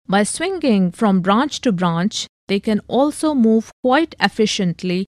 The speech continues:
in the trees, where they do most of their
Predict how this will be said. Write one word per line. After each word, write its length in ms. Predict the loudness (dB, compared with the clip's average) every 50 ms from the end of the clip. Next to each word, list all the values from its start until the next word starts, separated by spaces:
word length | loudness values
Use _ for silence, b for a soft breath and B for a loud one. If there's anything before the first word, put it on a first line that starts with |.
| _ _ _ _ _ _ -2
in 180 | 2 2 2
the 100 | 2 0
trees, 680 | -2 -4 -2 -2 0 0 -2 -4 -6 -10 -14 -14 -16 -20 _ _ _ _ _ _ _ _ _ _ _ _ _ _ -6
where 460 | 0 2 4 4 4 4 2 0 -2 -6 _ _ _ _ _ _ _
they 120 | 0 0 2
do 160 | 4 4 4
most 400 | 6 4 4 2 0 -2 -2 -2
of 160 | -2 -2 -2
their 240 | -2 -2 -2 -2